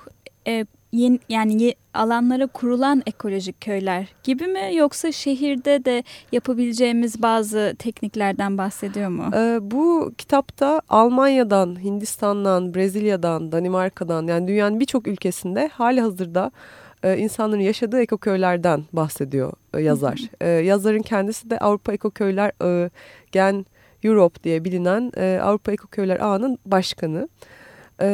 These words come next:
Speaker 2: ve bu ilk önce ekoköy ne demek, e,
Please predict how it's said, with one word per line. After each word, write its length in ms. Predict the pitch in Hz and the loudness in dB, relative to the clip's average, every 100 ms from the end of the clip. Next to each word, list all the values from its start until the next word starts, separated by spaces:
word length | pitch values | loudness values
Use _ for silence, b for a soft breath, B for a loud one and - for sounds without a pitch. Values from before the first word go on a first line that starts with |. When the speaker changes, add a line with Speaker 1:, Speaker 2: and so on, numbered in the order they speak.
| 202 202 202 202 202 | 0 0 -2 -2 2
Speaker 2:
ve 200 | 294 285 | 2 2
bu 200 | 285 - | -2 0
ilk 240 | 285 - | -2 0
önce 280 | 294 262 254 | 2 2 2
ekoköy 460 | 254 262 - 262 240 | 0 0 -2 0 2
ne 160 | 240 | 2
demek, 420 | 220 185 202 - - 185 | 4 2 2 -4 -6 -2
e, 480 | 185 180 175 175 | 0 0 -2 -4